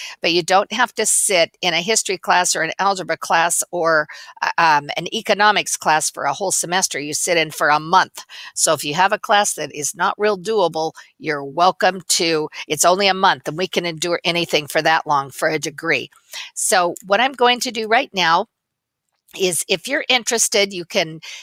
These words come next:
ta-, um, text us or call us, and the number's right there. And I am going to go into just a quick rundown of what these jobs may look like.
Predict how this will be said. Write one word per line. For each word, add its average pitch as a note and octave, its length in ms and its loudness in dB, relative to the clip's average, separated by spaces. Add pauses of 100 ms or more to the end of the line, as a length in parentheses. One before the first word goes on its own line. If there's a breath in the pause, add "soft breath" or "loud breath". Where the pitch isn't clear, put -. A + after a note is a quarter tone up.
(160)
ta-, G3+ 220 0
um, D#3 380 0 (220)
text - 320 -2
us C4+ 240 0
or C4+ 80 -4
call E3 320 0
us, E3 320 0 (340 loud breath)
and E3+ 280 2
the E3+ 100 0
number's F3 460 -2
right A#3 160 2 (100)
there. F#3 440 2 (480 loud breath)
And F#3+ 520 2
I G3 180 4
am A#3+ 220 -6
going G#3+ 280 -2
to G3 120 -10
go F3+ 180 -2
into E3+ 340 -6
just G#3+ 340 -4
a F#3+ 100 -4 (100)
quick - 340 0 (160)
rundown F#3+ 840 0 (120)
of E3 360 2
what G#3+ 220 0
these G#3+ 260 -6
jobs E3+ 640 0
may D#3+ 240 0
look D3+ 320 -10
like. - 360 -6